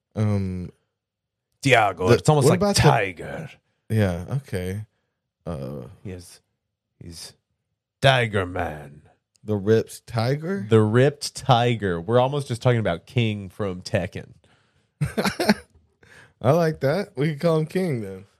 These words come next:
Speaker 2: All right, then. So now we have Mark Baker. What is Mark? So is, is, uh, Tiago, is he a, a hero or a villain?
Speaker 1: The tiger guy is a villain.
Speaker 2: Okay, so Tiago, you are a villain.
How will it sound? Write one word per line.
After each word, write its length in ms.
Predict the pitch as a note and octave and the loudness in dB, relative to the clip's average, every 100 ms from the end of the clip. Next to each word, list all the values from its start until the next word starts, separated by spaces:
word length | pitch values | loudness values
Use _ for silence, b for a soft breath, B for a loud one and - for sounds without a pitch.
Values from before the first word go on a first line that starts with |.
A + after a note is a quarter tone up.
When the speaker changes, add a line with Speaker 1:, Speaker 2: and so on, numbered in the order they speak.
| - | -2
Speaker 2:
All 140 | A#2 | 2
right, 200 | A#2 A2 | 4 4
then. 340 | C3 C3 C#3 | 4 4 2
So 200 | - - | -2 0
now 200 | B2+ B2+ C#3+ | 2 2 2
we 140 | D3+ | 4
have 220 | B2+ A2 | 4 2
Mark 380 | A#2 B2 C3 A2 | 2 0 -2 -2
Baker. 460 | A2+ A#2+ A#2 F#2+ D#2+ | 0 0 0 -4 -4
What 180 | G2 A#2+ | -2 -2
is 140 | A#2+ | -2
Mark? 380 | B2 A#2 G#2+ - | -2 0 -2 0
So 200 | B2+ C3 | 4 6
is, 180 | B2 A2+ | 4 2
is, 340 | C3+ C3 G#2 - | 2 2 0 -4
uh, 200 | A2+ G2+ | 0 0
Tiago, 540 | - C3+ B2 C#3+ D3+ D#3 | 0 2 4 2 2 2
is 160 | A2+ | 0
he 180 | C3+ C3 | 2 2
a, 200 | A2+ G2+ - A2 | 2 0 -8 -10
a 120 | F2 | -6
hero 340 | G#2 C#3+ D#3 D#3 | 0 2 4 4
or 180 | B2 G2+ | 2 0
a 40 | |
villain? 400 | G2+ A#2 G2 A#1+ - _ _ _ _ - | 0 -2 -2 -6 -14 _ _ _ _ -14
Speaker 1:
The 60 | G#2 | 2
tiger 320 | A2 B2+ B2 | 4 4 4
guy 160 | B2+ | 2
is 120 | A#2 F#2+ | 2 2
a 60 | |
villain. 420 | F#2 E2+ E2+ E2 F#2 | -2 -4 -4 -6 -2
Speaker 2:
Okay, 360 | A2 A2 F2+ - | 0 0 -2 -6
so 140 | - - | -16 -2
Tiago, 320 | A#2 B2 B2 | 2 4 2
you 200 | A#2 G2+ | 2 2
are 120 | F#2+ | 2
a 60 | F2+ | 2
villain. 540 | G2+ C3+ C3+ E2 C#2+ | 4 4 4 0 -6